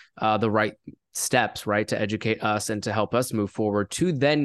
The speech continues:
live the lives that we are supposed to be living. And then you just, it's, it's almost counterproductive sometimes to see that you had to go and spend thirteen years, you know, just making the income doing one thing,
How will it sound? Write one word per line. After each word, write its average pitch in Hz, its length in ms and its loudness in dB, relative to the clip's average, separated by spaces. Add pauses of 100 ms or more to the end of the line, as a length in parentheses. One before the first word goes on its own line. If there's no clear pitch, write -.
live 123 460 2
the 117 100 2
lives 107 320 0
that 117 100 -4
we 110 220 2
are 110 280 -2 (160)
supposed - 380 -4
to 117 60 -4
be 117 120 4
living. 117 460 2 (360)
And 120 220 2
then 120 160 2
you 120 80 4
just, 117 220 0
it's, 120 200 -2
it's 135 240 0
almost 151 380 2
counterproductive 127 800 0
sometimes 104 480 -2
to 110 80 0
see 110 200 0
that 107 280 2 (320)
you 120 180 2
had 110 240 2
to 120 80 -2
go 113 220 2
and 107 120 0
spend 107 280 -2
thirteen 110 480 -2
years, 104 560 2 (300)
you 120 80 -4
know, 104 320 0 (240)
just 127 200 -2
making 143 440 2
the 123 120 2
income 123 440 0
doing 104 300 0
one 104 240 0
thing, 104 600 -2